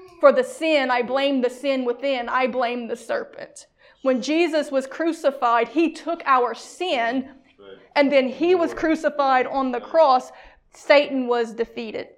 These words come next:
Speaker 2: Right.
Speaker 1: It was the serpent that was being crucified, that was being crushed. Jesus took it to the cross with him, and it was nailed there. Jesus never blamed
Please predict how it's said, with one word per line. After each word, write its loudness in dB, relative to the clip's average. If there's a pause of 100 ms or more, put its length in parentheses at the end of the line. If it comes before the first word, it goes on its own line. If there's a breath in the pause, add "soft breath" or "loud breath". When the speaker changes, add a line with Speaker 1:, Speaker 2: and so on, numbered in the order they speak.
(200)
Speaker 2:
Right. -20 (160)
Speaker 1:
It 2
was -6
the -2
serpent 0
that -2
was -8
being -10
crucified, -8
that 0
was -6
being -8
crushed. -6 (440 soft breath)
Jesus -2
took -4
it -6
to -8
the -12
cross -10
with -8
him, -16 (460 soft breath)
and -2
it -4
was -4
nailed -6
there. -6
Jesus -2
never -2
blamed -6